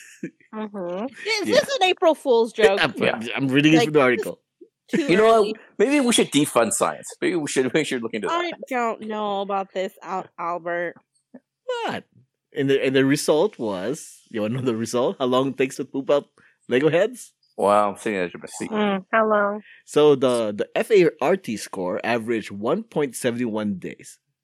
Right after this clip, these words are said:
Speaker 3: So bas-, basically meaning about, about two days. A little under two
Speaker 1: Oh,
Speaker 3: days.
Speaker 1: so
Speaker 3: Yeah.
Speaker 1: normal.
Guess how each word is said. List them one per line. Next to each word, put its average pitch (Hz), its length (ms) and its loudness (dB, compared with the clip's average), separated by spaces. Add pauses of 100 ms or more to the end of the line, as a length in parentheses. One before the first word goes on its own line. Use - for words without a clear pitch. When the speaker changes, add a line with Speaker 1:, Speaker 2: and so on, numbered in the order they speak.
(240)
Speaker 3:
So 156 120 -2
bas-, 175 260 2
basically 170 340 0
meaning 135 420 2
about, 110 240 -2 (260)
about 120 220 -2
two 101 100 -8
days. - 320 -16 (600)
A 156 40 -2
little 160 140 8
under 123 140 0
two 302 120 -2
Speaker 1:
Oh, 185 40 -2
Speaker 3:
days. - 120 -6
Speaker 1:
so 185 400 0 (640)
Speaker 3:
Yeah. - 160 -18
Speaker 1:
normal. 196 480 2